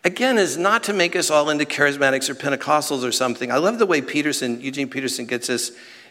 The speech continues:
in, in a book he wrote called Eat This Book. And he has this lovely analogy, at least it's lovely to me, where Peterson says that, "Hey, look, anybody can recognize the difference between an accurate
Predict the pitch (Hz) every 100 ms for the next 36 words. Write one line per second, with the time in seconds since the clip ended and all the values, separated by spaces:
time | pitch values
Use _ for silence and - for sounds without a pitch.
0 | _ - 123 120 131 123 127 - 131 120
1 | 123 120 120 - 131 127 - 123 - -
2 | 143 - - - _ _ _ - - -
3 | - - - - 160 202 240 226 226 -
4 | 165 208 208 208 196 160 135 156 156 151
5 | 131 110 127 127 131 143 139 123 - -
6 | 123 117 120 - 123 110 104 - _ _
7 | _ _ _ _ _ - _ _ _ _
8 | _ _ _ _ _ _ - 190 190 254
9 | 277 262 214 - 185 165 180 180 269 285
10 | 269 269 302 262 190 156 151 151 156 151
11 | 143 131 135 147 151 143 147 127 - 143
12 | 127 131 - 156 190 - 131 107 131 156